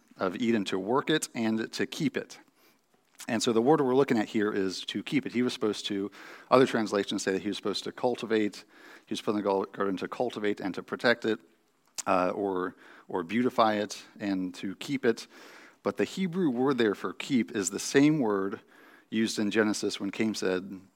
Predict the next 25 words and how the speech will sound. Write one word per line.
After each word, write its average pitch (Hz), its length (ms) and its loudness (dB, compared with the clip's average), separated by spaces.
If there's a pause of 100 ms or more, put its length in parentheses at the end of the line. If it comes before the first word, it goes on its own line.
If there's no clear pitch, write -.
(480)
Cain 120 200 2
said, 98 280 0 (100)
"Am 117 200 2
I 110 200 6
my 101 200 2
brother's 90 480 -2
keeper? - 440 -6 (300)
Am 107 80 -4
I 113 100 4
supposed - 340 -4
to 107 60 -4
be 104 120 -2
watching 98 420 -2
over 101 300 -2
him? 92 180 -4
Am 92 100 -4
I 101 120 0
supposed - 280 -6
to - 60 -14
be 98 100 -6
protecting 101 560 -4
him? 85 300 -8 (340)
Am, 92 240 -4 (220)
am 95 140 -2
I 104 400 0